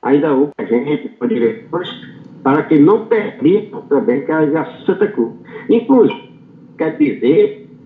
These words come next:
eu, eu, eu ponderei aqui, é, com, com o pessoal da prefeitura, e se é pra abrir pra Santa Cruz,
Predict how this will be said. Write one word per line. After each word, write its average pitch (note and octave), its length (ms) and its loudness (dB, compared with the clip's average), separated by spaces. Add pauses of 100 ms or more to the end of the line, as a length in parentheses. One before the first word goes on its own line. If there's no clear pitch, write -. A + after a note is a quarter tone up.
(100)
eu, D3+ 440 2
eu, C#3+ 260 6
eu C#3+ 100 4
ponderei E3 680 2
aqui, E3 560 -2 (360)
é, B2+ 260 -2
com, B2 200 -8
com - 140 -14
o - 20 -14
pessoal B2+ 380 0
da A2+ 80 -2
prefeitura, G#2+ 680 0 (360)
e E3+ 120 4 (120)
se B3 240 6
é F3 80 -2
pra F3 220 -6
abrir C3+ 240 -2
pra C#3+ 180 -8
Santa D3 320 -4
Cruz, G#3+ 400 -2